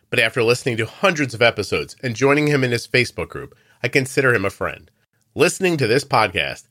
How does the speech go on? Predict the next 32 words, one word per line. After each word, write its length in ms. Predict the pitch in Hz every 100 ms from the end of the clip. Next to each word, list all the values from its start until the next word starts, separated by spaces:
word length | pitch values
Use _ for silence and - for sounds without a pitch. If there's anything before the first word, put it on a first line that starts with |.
| _
and 100 | 107
applying 440 | 104 - 143 123 85
it 140 | - _
has 200 | 107 104
been 160 | 120
the 80 | 110
best 340 | 82 131 147 -
thing 160 | 127
I 120 | 101
have 180 | 90 87
done 240 | 101 104 117
for 120 | 85
my 200 | 90 120
health 320 | 113 64 - _ _
since 240 | - 117
diagnosis. 720 | - 92 92 62 - - - _ _ _ _ _ _ _ _ _
I 100 | 135
genuinely 520 | 131 165 180 175 156
hope 260 | 120 131 127
that 120 | 110
the 80 | 101
Diabetes 520 | 113 127 127 117 107
Pro 180 | - 107
Tip 180 | 113 -
series 440 | - 92 85 - _
is 160 | 135 123
valuable 520 | 101 110 107 101 104
for 160 | 101 120
you 360 | 95 85 67 - -
and 140 | 92
your 100 | 90
family. 520 | - 87 71 64 -